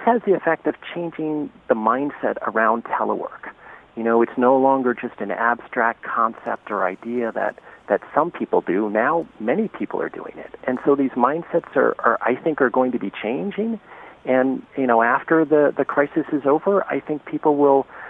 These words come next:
have tried telework, and some of them will find that it's workable and maybe even preferable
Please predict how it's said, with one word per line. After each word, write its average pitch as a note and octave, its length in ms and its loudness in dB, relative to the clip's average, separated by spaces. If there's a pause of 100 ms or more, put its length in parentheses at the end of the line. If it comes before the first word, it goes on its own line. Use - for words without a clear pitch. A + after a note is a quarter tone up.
(200)
have - 220 0
tried C#3 420 0
telework, D#3 560 2 (120)
and A2 500 -4 (120)
some B2 140 4
of D3+ 120 -2
them E3+ 280 2
will C#3+ 160 4
find C#3+ 340 2
that C3+ 120 4
it's - 200 -4
workable F#3+ 520 4
and B2 140 0
maybe C#3+ 340 0
even D#3 300 0
preferable D#3 680 2